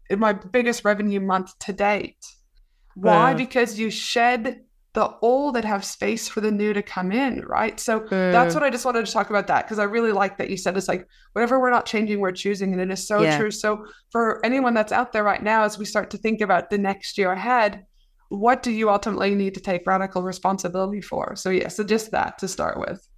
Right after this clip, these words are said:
Speaker 2: I love that you even ended that there, because as you were talking, I'd written down radical responsibility to come back to it because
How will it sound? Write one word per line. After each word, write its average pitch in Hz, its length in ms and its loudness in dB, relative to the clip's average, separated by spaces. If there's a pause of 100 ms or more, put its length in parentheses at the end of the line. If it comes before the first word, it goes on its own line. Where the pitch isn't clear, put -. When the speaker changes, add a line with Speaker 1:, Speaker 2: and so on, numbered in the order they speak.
(260)
Speaker 2:
I 220 80 4
love 269 240 4
that 302 80 0
you 254 140 0
even 226 300 0
ended 220 380 0
that 180 220 0
there, 185 180 2
because 202 320 -2
as 233 260 2
you 247 100 0
were 214 80 4
talking, 226 480 0
I'd 196 180 0
written 220 460 0
down 202 360 2
radical 185 440 2
responsibility 196 920 0
to 185 80 -12
come 190 180 -4
back 214 240 0
to 262 140 0
it 180 100 2
because 208 380 -2